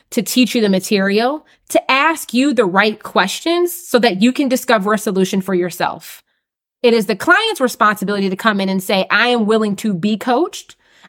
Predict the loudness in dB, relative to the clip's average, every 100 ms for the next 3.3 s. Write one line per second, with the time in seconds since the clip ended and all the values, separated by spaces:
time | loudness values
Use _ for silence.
0 | 2 2 4 2 2 0 -2 -6 -4 -4
1 | -2 0 0 -4 0 -2 0 -4 -4 -4
2 | -6 -2 -2 0 0 -2 -2 -6 -4 -4
3 | -4 -4